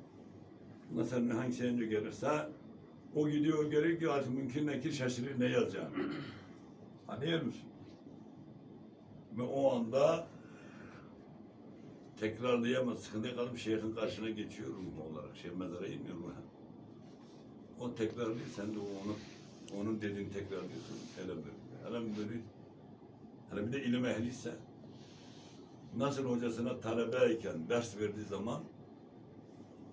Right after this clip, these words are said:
o anda ders verir gibi hesap veriyorsun. Bak,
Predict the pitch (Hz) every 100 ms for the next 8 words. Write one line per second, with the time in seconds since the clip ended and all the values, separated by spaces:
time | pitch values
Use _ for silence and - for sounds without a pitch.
0 | - - - - 117 127 123 120 110 135
1 | 135 101 101 92 101 - 156 - - -
2 | - - - - - 101 120 101 92 85
3 | 107 82